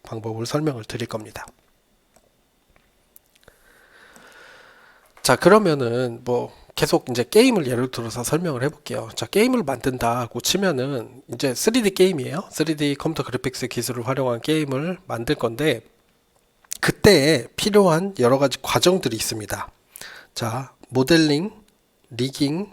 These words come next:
애니메이션, 렌더링, 포스트 프로세싱, 요렇게 나눠서 이 강의 자료에선 설명을 하고 있어요. 물론 이거는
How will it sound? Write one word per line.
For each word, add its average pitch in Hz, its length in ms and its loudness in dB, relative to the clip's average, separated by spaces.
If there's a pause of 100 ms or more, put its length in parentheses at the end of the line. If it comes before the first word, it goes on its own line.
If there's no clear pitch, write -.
(420)
애니메이션, 131 760 0 (300)
렌더링, 131 720 -2 (380)
포스트 - 340 -8
프로세싱, - 560 -8 (120)
요렇게 160 680 0
나눠서 120 420 2
이 113 80 -4
강의 113 260 -4
자료에선 113 400 -6
설명을 143 380 -4
하고 135 160 -8
있어요. 107 360 -10
물론 143 240 0
이거는 147 420 -2